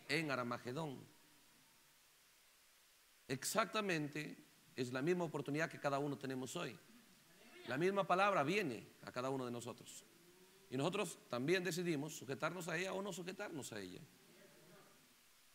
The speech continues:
Es nuestra decisión. De eso dependerá nuestra liberación o no seremos liberados. Y recuerde, es tan personal la decisión, tan individual. Usted ve la posibilidad que le conviene,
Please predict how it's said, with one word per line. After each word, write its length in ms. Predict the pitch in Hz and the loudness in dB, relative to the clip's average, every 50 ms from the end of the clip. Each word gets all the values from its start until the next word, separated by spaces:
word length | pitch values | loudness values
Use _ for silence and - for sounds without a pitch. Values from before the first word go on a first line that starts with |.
| - - - - | -20 -20 -8 -4
Es 120 | 123 135 123 | -2 0 0
nuestra 320 | 147 196 - - - 127 | 0 0 -2 -2 -4 -4
decisión. 560 | 123 120 120 123 120 - 113 110 - - - - - - - - - - - - - - - - - - - - - | -4 -4 -4 -4 -6 -6 -6 -6 -8 -10 -12 -16 -20 -20 -20 -20 -20 -20 -20 -20 -20 -20 -20 -20 -20 -20 -20 -12 -6
De 140 | 113 117 139 | -2 0 2
eso 160 | 156 - 311 | 2 2 2
dependerá 440 | 220 214 151 151 131 123 127 135 147 | 2 0 0 0 0 0 2 2 0
nuestra 240 | 147 147 - 165 175 | 0 -2 -2 -2 0
liberación 460 | 175 170 170 156 160 - - 214 190 | 0 0 0 0 0 -2 -2 -4 -4
o 100 | 165 123 | -4 -4
no 300 | 120 120 131 135 143 254 - - - - - - - - - - - - - - - - - - - - - - - - - - - | -2 -2 -2 -2 -4 -6 -10 -16 -20 -20 -20 -20 -20 -20 -20 -20 -20 -20 -20 -20 -20 -20 -20 -20 -20 -20 -20 -20 -20 -20 -20 -18 -12
seremos 300 | - 113 110 107 110 101 | -10 -8 -6 -6 -4 -4
liberados. 600 | 98 98 95 110 127 143 - 175 - - - - - - - - - - - - - - - - - - - - - - - - - | -4 -4 -2 -2 -2 -2 -4 -8 -12 -18 -20 -20 -20 -20 -20 -20 -20 -20 -20 -20 -20 -20 -20 -20 -20 -20 -20 -20 -20 -20 -20 -8 -2
Y 120 | 117 135 147 | 2 2 2
recuerde, 360 | 160 165 139 185 208 190 156 | 2 2 2 2 2 2 2
es 100 | 175 165 | 0 0
tan 280 | - 196 196 190 185 - - - - - - | 0 0 0 0 -2 -6 -10 -16 -12 -4 -2
personal 500 | 160 165 147 120 147 143 160 190 254 220 | -2 -2 0 -2 -2 0 0 0 0 0
la 100 | 185 147 | 0 0
decisión, 500 | 135 123 123 127 120 - 175 151 120 120 | 0 0 -2 -2 -2 0 0 0 0 0
tan 140 | 156 165 170 | 0 0 0
individual. 520 | 160 143 135 131 135 147 196 226 190 143 | 0 0 0 0 0 0 0 0 0 -2
Usted 260 | 127 123 - 165 147 | -2 -4 -4 -4 -4
ve 180 | 127 143 175 170 | -2 0 0 0
la 140 | 151 139 - | 0 0 -2
posibilidad 640 | 135 117 135 127 123 131 139 143 175 180 151 120 - - - - - - 135 | -4 -6 -4 -2 0 0 2 4 4 4 2 0 -6 -12 -14 -14 -12 -8 -2
que 100 | - 139 | 0 2
le 100 | 135 123 | 2 2
conviene, 520 | - 139 127 135 151 185 - 330 - - | 0 -2 -2 -2 -2 -4 -4 -4 -6 -8